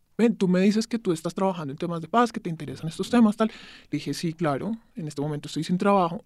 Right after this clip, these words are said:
Y me dice, "Mira, yo voy a empezar a hacer una investigación sobre el tema del E L N en tales departamentos y necesito un asistente de investigación.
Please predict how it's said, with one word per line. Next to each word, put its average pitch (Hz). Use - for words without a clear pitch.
Y 214
me 202
dice, 190
"Mira, 208
yo 160
voy 165
a 175
empezar 185
a 165
hacer 180
una 185
investigación 214
sobre 202
el 165
tema 147
del 165
E 165
L 180
N 170
en 160
tales 151
departamentos 196
y 196
necesito 185
un 180
asistente 160
de 139
investigación. -